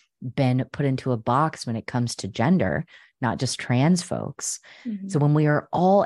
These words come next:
Speaker 1: able to look at that and say, "Am I showing up to my life in a way that truly feels authentic to me,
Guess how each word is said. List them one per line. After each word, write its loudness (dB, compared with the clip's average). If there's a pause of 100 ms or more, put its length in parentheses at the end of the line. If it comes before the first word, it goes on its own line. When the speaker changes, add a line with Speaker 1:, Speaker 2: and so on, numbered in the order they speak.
Speaker 1:
able 0
to -8
look -2
at -4
that 0
and 0
say, 0 (880)
"Am 2
I 0
showing -2
up -2
to -4
my 0
life -2
in -4
a 0
way 0 (340)
that 0
truly 2
feels 0
authentic -2
to -8
me, -8